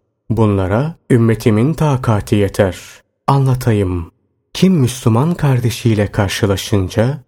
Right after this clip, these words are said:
ona selam verirse ona selamet saçmış olur. Kim helalinden aile efradını geçindirirse yedirmiş ve içirmiş olur. Kim Ramazan orucunu tutar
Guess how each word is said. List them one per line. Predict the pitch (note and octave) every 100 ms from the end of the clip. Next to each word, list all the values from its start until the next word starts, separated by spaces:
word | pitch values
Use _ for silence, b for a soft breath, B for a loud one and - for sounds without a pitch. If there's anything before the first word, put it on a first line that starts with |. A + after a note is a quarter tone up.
| _
ona | - A2+ G#2+
selam | - G#2+ A2 D3
verirse | A#2 G2 F2+ - - C3 F3+ _
ona | B2 A2+ G#2+
selamet | - A2 G#2 G2+ G#2 A#2+
saçmış | - C#3+ B2+ G#2 -
olur. | A2 F#2 F2+ - _ _ _ _
Kim | - G#3
helalinden | D3 B2 A2+ G#2 G2 F#2 F2+ G2+ C3+ E3 - -
aile | A#2 A2 A#2 E3+
efradını | D3+ - B2+ A#2 A#2 G#2+
geçindirirse | G#2 G2 - G#2 G2+ F#2+ F2+ - A#2 C3+ F3+ - -
yedirmiş | A2 A2 G#2+ F#2+ B2+ -
ve | D#3 D3+
içirmiş | C3+ - B2 G#2 - -
olur. | G2 F#2+ - - _ -
Kim | F3 F3+ B2
Ramazan | A#2 A2+ A2+ E3+
orucunu | D#3+ B2+ B2 G#2+ G2
tutar | G#2 - A2 D3 -